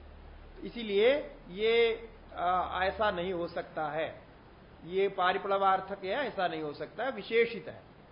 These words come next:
तस्माद् न पारिप्लवार्था एदे आख्यान श्रुतयः। इसके कारण ये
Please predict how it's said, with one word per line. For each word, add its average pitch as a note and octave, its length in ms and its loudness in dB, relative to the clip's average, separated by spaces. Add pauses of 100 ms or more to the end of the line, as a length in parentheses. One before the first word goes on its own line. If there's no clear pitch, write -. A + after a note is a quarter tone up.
(800)
तस्माद् G#3+ 640 6
न C#4+ 40 4 (100)
पारिप्लवार्था G3 1080 4 (100)
एदे F3+ 280 0
आख्यान E3+ 560 0
श्रुतयः। C#3 520 -8 (480)
इसके E3 280 -6
कारण F3+ 440 2 (420)
ये G#3+ 300 2